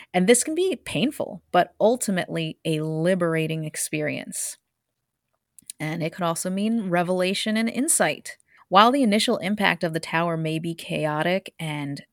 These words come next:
very unsettling, it often leads to a moment of clarity and insight. It's a chance to see the truth, to face reality,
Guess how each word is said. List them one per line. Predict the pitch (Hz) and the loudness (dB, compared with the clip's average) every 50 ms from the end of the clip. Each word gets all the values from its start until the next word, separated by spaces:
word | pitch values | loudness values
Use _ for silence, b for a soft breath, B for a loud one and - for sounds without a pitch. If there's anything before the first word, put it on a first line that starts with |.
| _ | _
very | - 151 147 147 156 156 160 180 185 | -10 -8 -4 -2 0 2 2 2 0
unsettling, | 170 160 160 - - 147 147 165 170 180 196 208 214 214 B B B B B - | -2 -2 -2 -2 -2 -2 -2 -2 -2 -2 -2 -2 -2 -4 B B B B B -4
it | 185 - - | -4 -2 0
often | 160 185 247 - - 285 240 202 | 0 0 0 0 -2 -2 -2 0
leads | 190 190 185 180 - - | 0 -2 -2 -2 -4 -4
to | - - 180 170 - - | -4 -2 -2 -2 -2 -2
a | 165 | -2
moment | 165 160 160 170 175 175 170 - - | -2 0 0 0 -2 -4 -6 -6 -8
of | 156 160 - - | -8 -8 -10 -8
clarity | - - 160 156 160 165 170 165 160 156 156 - - | -4 0 2 2 4 2 2 0 -2 -6 -8 -8 -10
and | 156 156 151 143 - - _ _ - | -8 -8 -8 -10 -12 -14 _ _ -4
insight. | - 190 220 220 202 - - - - - - - - - B B B B B B B B B B _ | 0 0 2 2 0 -2 -4 -6 -8 -10 -12 -16 -20 -20 B B B B B B B B B B _
It's | - - - | -6 -6 -6
a | |
chance | 147 - - - 165 175 190 - - - | -4 -4 -4 -2 -2 -2 -2 -2 -4 -6
to | - - 170 | -6 -6 -4
see | - - 180 165 165 | -4 -4 -2 -4 -4
the | 160 147 | -6 -6
truth, | - - - - 185 180 208 202 - - - - - _ _ _ b b b b b - | -6 -6 -4 -2 0 0 -2 -2 -6 -10 -16 -18 -20 _ _ _ b b b b b -14
to | - 160 | -12 -8
face | - - 165 160 - - | -4 -2 -2 -2 -2 -4
reality, | 160 151 156 156 160 175 175 180 185 185 180 - | 0 2 4 4 4 4 2 0 0 -2 -4 -6